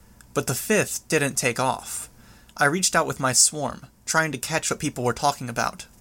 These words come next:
to make sense of the situation, but everyone important was already on a ship. King of Hearts was the only person of any meaningful rank who spoke the same language I did,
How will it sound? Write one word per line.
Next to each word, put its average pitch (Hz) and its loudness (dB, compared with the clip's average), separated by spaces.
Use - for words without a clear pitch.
to - -6
make 147 0
sense 175 4
of 131 0
the 127 0
situation, 135 0
but - -4
everyone 160 0
important 123 -2
was 117 2
already 139 2
on 120 0
a 113 -4
ship. - -2
King 190 0
of 120 -2
Hearts - 2
was 135 -2
the 143 -6
only 175 -2
person 165 2
of 113 -6
any 160 -2
meaningful 156 0
rank 127 -4
who 147 -8
spoke - 2
the 139 0
same 147 2
language 131 -2
I 143 2
did, - -6